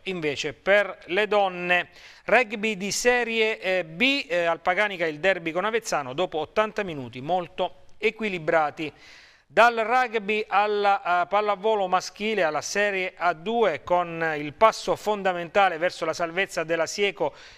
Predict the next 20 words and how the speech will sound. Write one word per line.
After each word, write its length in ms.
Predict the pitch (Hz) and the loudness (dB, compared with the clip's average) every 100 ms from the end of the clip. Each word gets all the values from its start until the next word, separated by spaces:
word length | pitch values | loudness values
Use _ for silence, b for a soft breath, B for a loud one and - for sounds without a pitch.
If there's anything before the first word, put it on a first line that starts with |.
| B | B
che 160 | 180 | 2
ha 140 | 208 170 | 4 4
battuto 640 | 156 170 - 226 202 190 | 2 2 2 -4 0 0
l'Alessano, 1000 | 165 202 214 202 - 214 214 240 220 170 B B B B | 4 2 2 -2 -2 0 2 0 -2 -4 B B B B
e, 240 | - 214 190 | 0 2 2
ehm, 440 | 180 165 165 156 | -2 -2 -6 -6
decisivo 580 | 151 214 214 - 226 156 | -4 -2 -2 -2 0 0
sarà 220 | 165 175 | 0 -2
il 80 | 175 | -2
recupero 500 | 170 220 208 185 165 | -4 -4 -2 -2 -2
di 140 | 170 | -2
mercoledì 500 | 196 - 202 190 180 | -4 -2 -2 -2 0
ad 120 | 180 | 2
Aversa. 440 | 214 165 135 - 175 | 2 -2 -4 -4 -4
Ottaviani 560 | 190 214 190 170 156 | 0 0 2 0 0
dice: 300 | 156 202 - | -6 -6 -6
"Vogliamo 580 | 160 208 185 165 156 151 - B B | -2 -2 2 2 2 -4 -8 B B
il 400 | - 220 233 220 208 | -6 -2 0 -2 -2
secondo 840 | - - 180 - 233 233 220 220 | -4 -4 -2 2 2 2 0 0
posto". 840 | - - 226 214 - - 196 175 | 0 2 4 4 -2 0 2 2